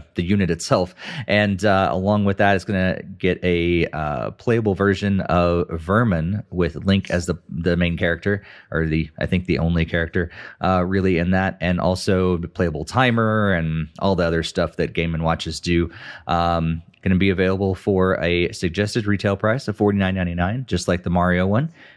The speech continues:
and, um, we'll see if they actually, uh, have tons of stock left over like the Mario one or, or not. Uh, I heard that the Mario one just got discounted 'cause there's, like, fifty s-,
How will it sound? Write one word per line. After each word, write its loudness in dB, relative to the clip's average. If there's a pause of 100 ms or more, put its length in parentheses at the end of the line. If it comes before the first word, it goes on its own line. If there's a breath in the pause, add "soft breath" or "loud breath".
(120 loud breath)
and, 2
um, 2 (840 soft breath)
we'll 2
see 2
if 2
they 6
actually, 2
uh, 2
have 2
tons 0
of -2
stock 2
left 2
over 2
like 4
the -6
Mario 4
one 2
or, 2 (100)
or 2
not. -2
Uh, 2
I 2
heard 2
that 0
the 2
Mario 0
one 0
just -6
got 0
discounted -2 (160)
'cause -2
there's, 0
like, 0
fifty 0
s-, -4